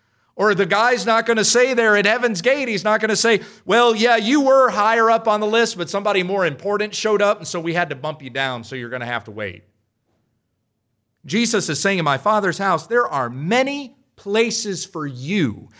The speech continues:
And if it were not so, would I have told you that I go to prepare a place for you, that where I am, you may be also." You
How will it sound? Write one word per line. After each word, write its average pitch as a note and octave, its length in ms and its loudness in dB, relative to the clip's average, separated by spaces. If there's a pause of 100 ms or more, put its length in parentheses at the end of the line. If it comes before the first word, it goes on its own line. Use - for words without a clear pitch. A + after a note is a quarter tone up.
(140)
And D#3+ 160 0
if E3+ 140 0
it A3 160 0
were A3+ 240 4
not A#3+ 260 2
so, B3+ 300 2
would D#3+ 160 2
I B3 200 4
have A#3+ 140 0
told D#3 280 -4
you D#3 100 -8
that D#3 240 -4
I A#3+ 180 -2
go F3+ 200 2
to F#3+ 80 0
prepare F#3+ 320 -4
a F#3+ 60 -2
place G3+ 300 -6
for B3+ 140 -12
you, B3+ 460 -2 (540)
that G3 280 0
where B3+ 520 2 (120)
I C#4 480 2 (180)
am, A#3+ 520 2 (300)
you C#4 640 2
may A3 380 0
be B3+ 480 -4
also." B3+ 760 0 (440)
You C#4 400 2